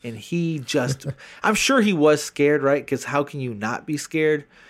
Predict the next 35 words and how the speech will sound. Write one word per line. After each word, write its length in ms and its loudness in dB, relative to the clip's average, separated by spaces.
But 160 -2
he 300 -2
was 320 2
brave, 1300 0
did 200 2
not 240 -4
show 880 2
scared 580 -2
on 140 -2
his 160 -8
face. 380 -8
He 100 -2
was 140 0
brave. 600 0
Bro, 200 2
he 120 0
was 300 -2
fist 260 -2
bumping 320 -2
all 160 0
the 140 0
scary 380 0
people. 680 -4
He 220 -2
was, 240 2
uh, 260 0
very 500 4
imp-, 380 -10
I 140 0
was 160 0
very 320 0
impressed 440 -6
with 280 -12
how 240 -4
brave, 600 -6